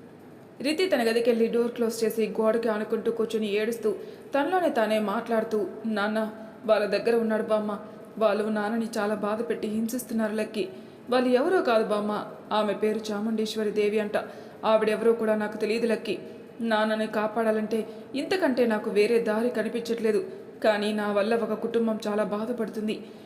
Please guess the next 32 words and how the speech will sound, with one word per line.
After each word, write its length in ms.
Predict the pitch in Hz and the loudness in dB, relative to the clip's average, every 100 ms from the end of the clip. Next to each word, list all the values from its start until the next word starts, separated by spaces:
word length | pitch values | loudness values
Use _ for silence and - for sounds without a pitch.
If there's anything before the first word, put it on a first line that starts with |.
| - | -4
నేనేం 340 | 240 262 262 349 - | 0 2 2 0 2
చెయ్యాలి?" 380 | 262 240 226 - | 4 4 4 0
అని 180 | 208 214 | -2 -2
మొహాన్ని 400 | 202 214 226 226 | -4 -4 -2 0
దాచుకుని 500 | 208 202 - 208 202 - - - - | -2 -4 -4 -6 -6 -10 -18 -18 -6
వెక్కిలి 400 | 214 294 381 349 | -2 2 4 4
పెట్టి 260 | - 226 214 | 4 2 2
మరీ 200 | 220 220 | 0 2
ఏడుస్తూ 460 | 214 220 226 226 | 2 2 0 -2
ఉంటుంది. 540 | 208 202 202 214 - - - - - - | -4 -4 -2 -2 -2 -8 -16 -18 -18 -6
ఇంతలో 340 | 214 202 226 220 | -2 2 4 4
రితి 300 | 208 - 226 | 2 -2 -4
ఫోన్కి 420 | 226 214 214 220 | -2 -2 -2 -2
మెసేజ్ 360 | 208 208 233 226 | -2 0 2 2
వచ్చిన 220 | 226 220 | -2 -6
సౌండ్ 400 | 214 214 226 220 | -4 -2 -2 -2
రావడంతో 500 | 208 214 208 214 - - - - | -2 -2 -2 -2 -4 -12 -16 -6
రితి 320 | 220 226 226 | -4 -2 -2
కళ్ళు 260 | 214 214 220 | 0 0 0
తుడుచుకుని 420 | 226 - - 220 | -2 -4 -4 -2
వెళ్ళి 220 | 220 214 | 0 0
ఫోన్ 280 | 226 220 226 226 | -2 -2 -4 -4
చూస్తుంది. 480 | 208 - 220 190 - - - - - - | -6 -4 -2 -2 -6 -14 -18 -20 -12 -4
అందులో 280 | 262 320 311 | 0 2 2
ఉన్న 140 | 339 | 2
మెసేజ్ 460 | 311 233 277 262 240 | 0 0 0 0 0
చూడగానే 320 | 226 220 214 | 2 2 2
రితి 260 | 208 233 220 | -2 -4 -4
షాక్ 400 | - 214 214 233 | -2 -2 0 0
అయి 180 | 196 190 | 0 0
భయంగా 400 | 202 220 220 208 | -2 -2 0 -2
మెసేజ్ని 480 | 208 202 233 214 | -2 0 0 0